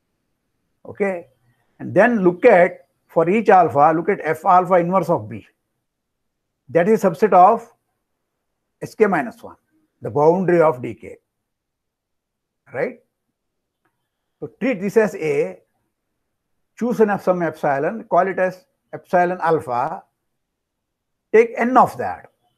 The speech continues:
n epsilon of that. So you have chosen these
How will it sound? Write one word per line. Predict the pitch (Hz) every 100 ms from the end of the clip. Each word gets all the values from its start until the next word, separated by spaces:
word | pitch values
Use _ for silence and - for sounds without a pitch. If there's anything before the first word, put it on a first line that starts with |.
| _
n | 185 220
epsilon | 190 147 143 131 127
of | 139 -
that. | 95 - _ _ _ _ _ _ _ _ _ _ _ _ _ _ _
So | - 208 -
you | 180
have | 220 220
chosen | 196 233 233 202 214 220 _ _ _ _ _ -
these | 196 202 - _